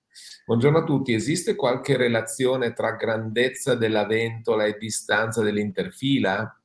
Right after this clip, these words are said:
Speaker 2: In alcuni casi sembra che il prodotto venga nebulizzato troppo, proprio per il sovradimensionamento della ventola,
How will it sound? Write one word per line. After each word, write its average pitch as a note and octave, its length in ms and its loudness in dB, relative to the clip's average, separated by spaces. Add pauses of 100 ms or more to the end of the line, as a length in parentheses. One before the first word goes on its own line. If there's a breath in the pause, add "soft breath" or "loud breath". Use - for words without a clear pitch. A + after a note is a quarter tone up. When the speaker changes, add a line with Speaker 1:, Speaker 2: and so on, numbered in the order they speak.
Speaker 2:
In C3+ 140 -2
alcuni F3+ 340 2
casi G#2 400 0
sembra G#2 580 0
che - 100 -4
il A#2 80 -2
prodotto C3 520 0
venga A#2 240 0
nebulizzato A#2+ 600 0
troppo, F#2 440 0
proprio B2 300 -2
per B2+ 100 -4
il A#2 80 0
sovradimensionamento A#2+ 920 -2
della G#2+ 140 2
ventola, F#2+ 580 -8